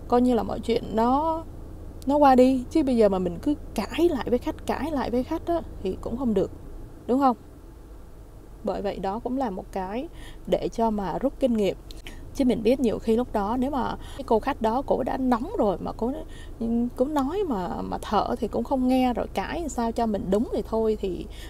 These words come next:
à, bởi vậy nên nó mới có những cái chuyện như vậy.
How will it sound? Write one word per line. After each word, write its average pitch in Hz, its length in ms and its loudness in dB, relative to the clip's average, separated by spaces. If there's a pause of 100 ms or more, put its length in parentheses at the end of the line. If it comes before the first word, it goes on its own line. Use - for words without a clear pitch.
(160)
à, 175 160 -2 (100)
bởi 175 180 0
vậy 190 220 -2
nên 208 220 0
nó 247 100 0
mới 262 160 -2
có 240 380 -4
những 262 120 -8
cái 285 80 -4
chuyện 208 240 -2
như 214 120 0
vậy. 202 240 0